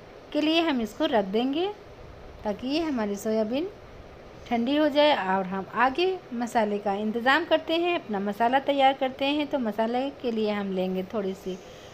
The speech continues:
लहसुन की कलियाँ, ये आठ दस लहसुन की कलियाँ हैं हमने ले ली हैं और थोड़ी सी हमने लौकी कट कर ली है और लौकी को हमने मिक्सी जार में डाल लिया है और थोड़ी सी हरी धनिया की पत्तियाँ हमने ले ली हैं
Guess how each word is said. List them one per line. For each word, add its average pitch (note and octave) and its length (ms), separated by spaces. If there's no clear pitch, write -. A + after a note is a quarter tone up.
लहसुन C#4+ 340
की E4+ 120
कलियाँ, D#4 420
ये F4+ 200
आठ A3 300
दस A#3 240
लहसुन G#3+ 300
की A3 100
कलियाँ C4 440
हैं D#4 180
हमने C#4+ 240
ले C#4+ 140
ली C#4+ 200
हैं D#4 140
और C4+ 160
थोड़ी C#4 200
सी C#4 140
हमने G3+ 260
लौकी A3+ 360
कट B3 200
कर A#3+ 160
ली B3 160
है C4+ 160
और - 760
लौकी A#3 260
को D4+ 160
हमने C#4 320
मिक्सी A3 320
जार F3+ 220
में F#3 180
डाल A3+ 240
लिया C#4 280
है D4 220
और G3+ 200
थोड़ी C4 220
सी D4+ 300
हरी A3 200
धनिया G3 340
की F#3 140
पत्तियाँ C#4+ 460
हमने C#4+ 260
ले C#4+ 180
ली C#4+ 180
हैं D#4+ 240